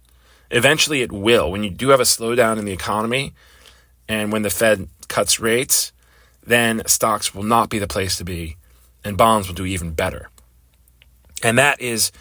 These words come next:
the expectation of my guest this week. Good transition there. Jared Dillion of the Daily Dirt Nap.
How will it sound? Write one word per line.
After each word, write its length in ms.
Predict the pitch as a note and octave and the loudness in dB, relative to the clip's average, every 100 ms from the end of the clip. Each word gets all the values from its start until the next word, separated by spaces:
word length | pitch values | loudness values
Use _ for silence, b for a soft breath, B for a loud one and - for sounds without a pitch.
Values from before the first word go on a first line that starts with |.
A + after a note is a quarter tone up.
| b | b
the 100 | - | 2
expectation 600 | A#2+ - G#2+ B2+ A#2 A2+ - | 2 2 -2 0 0 -2 -4
of 320 | G#2+ G2 - b b b b b | -2 -2 -6 b b b b b
my 160 | - G#2 | -4 -2
guest 400 | F#2+ C#3 E3+ - | 4 4 4 0
this 220 | A2 - | -2 -2
week. 360 | G2 F2 F2+ - b b b b b b _ - | -4 -10 -12 -20 b b b b b b _ -6
Good 220 | A2 D#2 - | -6 -4 -4
transition 540 | B2+ G#2+ F#2+ G#2 G2 | -2 -2 -2 -4 -4
there. 320 | F2+ F2 F#2+ - _ _ _ _ | -8 -10 -12 -16 _ _ _ _
Jared 420 | - C#3 C3+ C3 G2 | 2 6 6 4 4
Dillion 460 | C3+ B2+ A2+ G#2+ | 4 4 2 -2
of 160 | - F#2 | -4 -6
the 100 | G2 | -6
Daily 300 | A2 A2+ G2+ | -2 -2 -2
Dirt 320 | D#2+ A#2 - | -2 -2 -2
Nap. 360 | G#2+ F#2 F2+ | -8 -10 -12